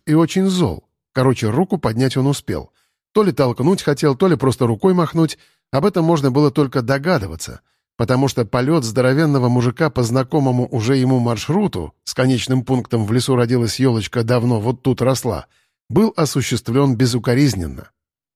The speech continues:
"Упс, ошибочка вышла. Тут с головой очень хорошо. Лобовая кость шестнадцать сантиметров толщиной от лба до затылка сплошняком", спокойно отреагировала Василиса на ругань из-за еловых лап.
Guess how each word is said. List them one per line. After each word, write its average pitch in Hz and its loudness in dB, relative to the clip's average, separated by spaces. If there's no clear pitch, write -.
"Упс, - -4
ошибочка 214 0
вышла. 135 -2
Тут 175 0
с 175 -6
головой 202 0
очень 185 2
хорошо. 160 -2
Лобовая 196 2
кость 233 -2
шестнадцать 190 -2
сантиметров 165 0
толщиной 160 0
от 135 -2
лба 120 -2
до 220 0
затылка 160 0
сплошняком", 147 -2
спокойно 131 0
отреагировала 120 0
Василиса 120 -2
на 117 2
ругань 156 0
из-за 117 0
еловых 120 -2
лап. 127 -4